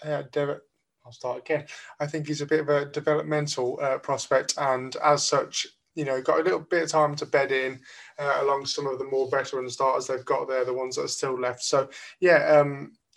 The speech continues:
you know, he had a bit of a shaky, uh, appearance at the Senior Bowl on day one, but then he kind of, you know, drastically stepped it up throughout the week. So, yeah, I, th-, I think the teams will be excited about him.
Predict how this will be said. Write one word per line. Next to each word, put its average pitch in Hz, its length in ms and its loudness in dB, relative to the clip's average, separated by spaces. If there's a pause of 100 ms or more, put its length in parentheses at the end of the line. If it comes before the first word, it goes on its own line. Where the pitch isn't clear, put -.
you 165 160 -2
know, 143 100 2
he 147 200 0
had 160 160 6
a 156 40 2
bit 190 140 4
of 160 160 6
a 147 220 6 (320)
shaky, 160 580 4
uh, 143 300 6
appearance 147 360 2
at 151 60 -6
the 151 80 -6
Senior 143 360 -2
Bowl 143 220 2 (140)
on 143 180 2
day 139 220 4
one, 135 300 0
but 139 120 -2
then 147 140 2
he 135 80 -6
kind 139 220 0
of, 135 100 -8
you 143 60 -8
know, 131 140 -6
drastically 143 520 -2
stepped 139 320 -4
it 147 60 -2
up 143 120 0
throughout 143 300 2
the 139 80 -4
week. 135 240 -6
So, 156 180 2
yeah, 208 220 2
I, 175 40 4
th-, 185 120 0
I 185 40 2
think 185 180 -2
the - 80 -6
teams 170 280 2
will 156 80 2
be 151 120 4
excited 160 420 4
about 160 260 6
him. 156 220 0